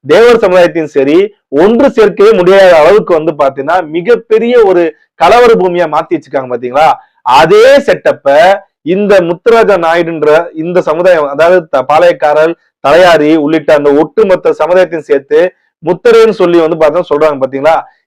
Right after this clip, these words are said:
இவங்க என்ன பண்றாங்கன்னா தஞ்சாவூர், திருச்சி, புதுக்கோட்டை பகுதியில வாழ்கின்ற இந்த தமிழ் குடியான வளைய சமுதாயத்துக்கும், ஆஹ், தேவர் சமுதாயத்துக்கும் வந்து பாத்தீங்கன்னா மிகப்பெரிய ஒரு மோதல் போக்கை வந்து பாத்தீங்கன்னா உருவாக்குனாங்க செயற்கையாவே.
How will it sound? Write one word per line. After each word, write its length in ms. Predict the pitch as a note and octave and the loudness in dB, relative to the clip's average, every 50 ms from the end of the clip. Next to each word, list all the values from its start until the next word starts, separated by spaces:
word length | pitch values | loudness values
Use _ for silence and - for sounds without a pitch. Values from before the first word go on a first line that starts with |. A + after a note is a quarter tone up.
| _ | _
இவங்க 360 | C3+ C#3 D#3+ G#3 A3+ C4 B3+ A#3+ | -10 -4 -2 0 0 2 2 2
என்ன 180 | G#3 F#3+ G#3 C4 C4 | 2 2 2 0 0
பண்றாங்கன்னா 600 | G3 G3 F3+ E3+ E3+ D#3+ C#3+ C3+ C3 C3+ D3 D#3 E3+ F#3 F3+ - _ _ _ _ _ | 0 -2 -2 0 0 0 0 -2 -2 -2 0 0 0 -2 -4 -6 _ _ _ _ _
தஞ்சாவூர், 600 | D3 D3+ F#3 A3 G#3+ B3+ B3+ A#3+ A3+ G#3+ A3+ A3+ A3+ | -2 -2 0 0 0 2 2 4 4 4 2 2 0
திருச்சி, 480 | A3+ - G#3 A3 A3+ F3+ _ - A3 A3 A3+ | 0 -2 0 0 -2 -4 _ -6 -4 -4 -4
புதுக்கோட்டை 560 | - - F3 F#3 F#3+ A3+ - A3 G#3+ F3 G3 F3+ | -2 -2 -2 -2 -2 0 0 0 0 0 -2 -2
பகுதியில 380 | D#3+ E3 D#3+ E3+ D#3+ D#3 D3+ | -2 -2 -2 0 0 0 0
வாழ்கின்ற 480 | D3 C#3+ D3+ D#3+ D#3 D3 C#3 C3 B2+ C3+ C#3 D3+ E3 F#3 F3+ - _ _ _ | 0 0 0 0 0 -4 -8 -8 -2 0 2 4 2 2 0 -4 _ _ _
இந்த 300 | - D#3 F3 F3 F#3 F3 | -10 -8 -2 -2 -2 -2
தமிழ் 340 | - E3 D#3 F#3 B3 C#4 G#3+ | 0 -2 0 2 0 0 0
குடியான 480 | - B3 G#3+ G#3+ G3 F#3+ F3 E3+ E3 D#3 | -2 -2 -2 2 2 2 0 2 0 0
வளைய 260 | C#3+ C#3+ D#3 G3 A3+ A#3+ A3+ | 2 2 4 4 4 2 2
சமுதாயத்துக்கும், 840 | - F3+ F3 D#3+ E3 D#3 D3+ D3+ D3 C#3 C3+ _ - D#3 F3 F#3+ G3+ G#3+ G#3+ _ _ _ _ _ _ | 0 -2 0 2 2 2 2 0 -2 -10 -16 _ -8 -6 -6 -6 -8 -10 -10 _ _ _ _ _ _
ஆஹ், 260 | C#3 D3 D#3 D#3+ D#3 D3 | -2 0 2 2 0 2
தேவர் 360 | D3 F3 G#3+ A#3+ C4 C4 - | 2 2 4 4 2 2 2
சமுதாயத்துக்கும் 680 | A#3 G3 F3+ F3 E3 D#3+ D3+ C#3+ - C#3+ C3+ D#3+ D#3+ D3+ | 0 0 0 2 2 2 0 -2 -6 -10 -6 -4 -4 -4
வந்து 160 | C#3+ C#3+ D3+ | -2 -4 -4
பாத்தீங்கன்னா 480 | C#3+ C#3+ C3+ C3 C3 C3+ B2+ C3+ D3 E3+ F#3+ G3 - - _ _ _ | -2 -2 -2 -2 -4 -6 -6 -4 -2 -2 -2 -4 -6 -14 _ _ _
மிகப்பெரிய 640 | C#3 D#3 F#3 G#3 A3 A3+ C4 G#3 - - A#3 A3 A#3+ C4 | -2 0 0 2 2 2 0 -2 0 0 0 2 2 2
ஒரு 120 | C4 A3+ F#3 | 2 2 2
மோதல் 340 | F3 F#3 G#3 G#3+ A3+ G#3+ F3 | 0 0 2 2 2 0 0
போக்கை 300 | F3 F3+ E3 D#3 E3+ D#3+ | -2 -4 -2 -2 -4 -2
வந்து 240 | D#3 D#3 D#3+ F3+ F3+ | -2 -2 -2 -4 -2
பாத்தீங்கன்னா 380 | D#3+ E3 D3+ D3 F#3+ G3 D#3+ | 0 -2 -2 -2 -4 -8 -6
உருவாக்குனாங்க 460 | D#3 E3+ F3+ E3+ D#3 D#3 D3+ D#3 F3+ F#3 | -2 0 0 0 -2 -4 -10 -10 -10 -12
செயற்கையாவே. 600 | _ - D#3+ F3+ E3+ _ - E3 D#3 C#3+ C3 A#2 | _ -2 -2 -2 -2 _ -4 -2 -2 -2 -4 -6